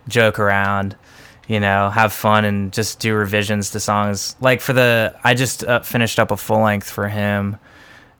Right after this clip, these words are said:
a couple weeks ago, and I think we spent the last, like, three days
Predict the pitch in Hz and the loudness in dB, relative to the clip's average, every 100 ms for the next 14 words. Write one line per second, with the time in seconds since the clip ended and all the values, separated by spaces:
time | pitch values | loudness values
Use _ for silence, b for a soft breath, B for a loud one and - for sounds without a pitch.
0 | _ - - 101 98 101 98 113 98 98 | _ -8 -4 -4 -4 -4 -4 -4 -2 -2
1 | 95 98 160 110 107 107 120 113 110 - | -2 -6 -4 0 0 0 -2 -2 -4 -2
2 | 107 - 104 101 101 104 - - 110 104 | -2 0 0 0 -2 -4 -6 -8 -6 -4
3 | 101 101 101 98 98 - | -4 -4 -2 -4 -8 -12